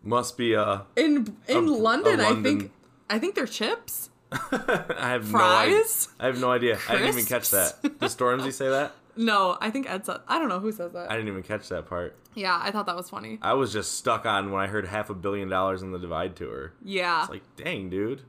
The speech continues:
Speaker 1: All right, you're just coming out,
Speaker 2: I was
Speaker 1: like
Speaker 2: just stuck on the crisps.
Speaker 1: I really like the very end of the song, too, how it kinda wraps it all up. The whole theme of the song, I mean, it's called Take Me Back to London.
Speaker 2: Yeah.
Speaker 1: And Ed Sheeran kinda wraps it all up. Um,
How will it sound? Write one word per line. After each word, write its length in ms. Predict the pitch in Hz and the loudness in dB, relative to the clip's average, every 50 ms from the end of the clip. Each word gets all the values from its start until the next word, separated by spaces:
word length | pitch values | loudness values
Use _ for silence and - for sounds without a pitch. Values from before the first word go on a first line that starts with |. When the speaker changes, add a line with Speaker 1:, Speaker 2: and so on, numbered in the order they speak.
| - - | -18 -12
Speaker 1:
All 80 | - - | -8 -6
right, 220 | 120 90 98 120 104 - | -4 -4 -4 -4 -6 -8
you're 80 | 107 101 | -12 -14
just 220 | 101 98 - - | -14 -14 -12 -10
coming 200 | 123 110 98 92 | -10 -8 -4 -2
out, 60 | 95 | 0
Speaker 2:
I 120 | 95 202 208 | 2 2 2
was 100 | 208 190 | 0 0
Speaker 1:
like 80 | 190 185 | -2 -4
Speaker 2:
just 140 | 175 - | -4 -4
stuck 280 | - - 208 196 196 196 | -4 -2 -2 -2 0 0
on 140 | 196 190 185 | -2 -2 -2
the 80 | 180 | -4
crisps. 520 | 175 - - 185 185 - - - - - - | -8 -8 -6 -6 -4 -4 -4 -4 -2 0 0
Speaker 1:
I 80 | 131 | 2
really 260 | 135 131 151 160 156 143 | 2 2 2 4 4 4
like 320 | 139 135 127 117 - - - - - | 4 2 0 -2 -6 -12 -20 -20 -12
the 160 | 104 101 110 | -6 -6 -6
very 420 | 104 92 101 113 120 123 120 104 85 | -4 0 0 2 2 2 2 0 -2
end 160 | 101 104 107 | -2 -2 -4
of 60 | 95 | -4
the 80 | 92 92 | -6 -6
song, 260 | - 110 101 95 87 | -4 -2 -2 -2 -4
too, 280 | - - 104 98 92 82 | -4 -4 -2 -2 -2 0
how 200 | 92 98 98 92 | 0 2 2 0
it 160 | - - - | 0 -4 -8
kinda 220 | - 107 98 92 | -8 -4 -4 -2
wraps 320 | 90 90 90 90 - - 95 | -2 -2 -2 -2 -4 -4 -2
it 40 | |
all 200 | 92 90 87 85 87 | -2 0 0 0 0
up. 220 | 87 85 - - - - - - - - - _ _ _ _ _ _ - | -2 -2 -4 -8 -20 -20 -20 -20 -20 -20 -20 _ _ _ _ _ _ -16
The 260 | 80 90 101 98 95 | -10 -4 -2 -2 0
whole 180 | 90 117 113 110 | 0 0 -2 -2
theme 260 | 110 - 117 110 107 | -2 -4 -4 -4 -2
of 60 | 104 | -2
the 80 | 98 90 | -4 -4
song, 400 | - - 107 98 98 95 92 95 | -4 -2 0 2 2 0 0 -2
I 60 | - 101 | -6 -4
mean, 140 | 110 110 | -4 -4
it's 100 | 107 107 | -6 -4
called 240 | - 139 120 110 - | -2 -2 -2 -2 -2
Take 180 | - 117 110 80 | -4 -8 -6 -6
Me 100 | 101 101 | -6 -4
Back 220 | 92 98 95 - - | -2 -2 -4 -4 -8
to 80 | 92 | -10
London. 480 | 85 82 85 87 87 92 98 101 104 - - 208 | -8 -8 -8 -6 -6 -6 -8 -8 -10 -14 -12 -10
Speaker 2:
Yeah. 240 | 190 180 175 180 208 - _ _ _ _ _ _ - | -8 -8 -8 -8 -10 -14 _ _ _ _ _ _ -10
Speaker 1:
And 280 | - - - - 98 92 - | -8 -6 -4 -6 -6 -8 -6
Ed 280 | - 101 107 104 95 | -4 -4 -4 -4 -4
Sheeran 340 | - - 117 113 104 104 95 - | -8 -6 -4 -2 -2 -4 -4 -4
kinda 200 | 107 101 95 92 | -4 -2 -2 0
wraps 260 | 92 95 92 - - | 0 -2 -2 -4 -2
it 60 | 95 | -2
all 160 | 90 90 90 | 0 2 2
up. 440 | 87 90 87 - - - - - - | 0 0 -2 -4 -10 -20 -18 -10 -6
Um, 440 | 85 90 90 87 87 87 85 82 | -4 -4 -2 -4 -4 -8 -10 -14